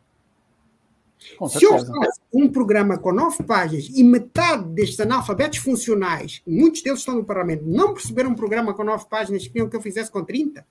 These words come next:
Speaker 2: saem duzentas. Quer dizer, aquelas nove páginas que eu disse que convinha que fossem sete, é para qualquer pessoa saber o que é que o Chega quer para a saúde, o que é que o Chega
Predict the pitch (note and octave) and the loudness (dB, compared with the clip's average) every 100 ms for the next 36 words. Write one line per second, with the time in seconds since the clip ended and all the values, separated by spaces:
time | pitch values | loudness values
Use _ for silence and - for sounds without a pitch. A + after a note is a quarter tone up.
0 | _ - A#3 E4 F#3 C3+ D#4 F4+ F4+ - | _ -10 -6 -4 -4 -6 -4 -4 -6 -20
1 | _ _ _ _ _ _ _ _ _ _ | _ _ _ _ _ _ _ _ _ _
2 | _ _ _ _ _ _ D4+ G3 G#3+ G3 | _ _ _ _ _ _ -2 0 0 -2
3 | D#4+ G4 F4 A#3+ C4 A#3 - D#3+ D3 F#3 | -4 -2 -2 -2 -4 -6 -8 -10 -8 -8
4 | F#3 - D3+ F3+ D4 - _ F#3 G#3+ C#4+ | -8 -8 -8 -4 -6 -6 _ -8 -4 -4
5 | A#3+ - G3+ E3+ - - D3 E3 _ A3+ | -4 -8 -10 -10 -12 -12 -14 -16 _ -12
6 | A3 A#3+ A#3 _ - C4 D#4+ F#4+ - D4 | -8 -8 -10 _ -8 -2 -2 -2 -6 -8
7 | B3+ - - D3+ F#3+ B3 _ _ _ - | -8 -4 -4 -4 -8 -12 _ _ _ -12
8 | - D#4+ G3+ A#3+ A#3+ A3+ G#3 F#4 F#4 C#4 | -6 -4 -4 -8 -10 -16 -8 -8 -6 -8
9 | - C4 G#3+ G#3 E3 - D4+ D#4+ - C4 | -6 -6 -6 -8 -12 -10 -10 -8 -6 -6
10 | G3+ G#3 F#3+ F3 D#4+ D#4 G#3+ - A#3 | -6 -10 -14 -12 -12 -10 -12 -10 -12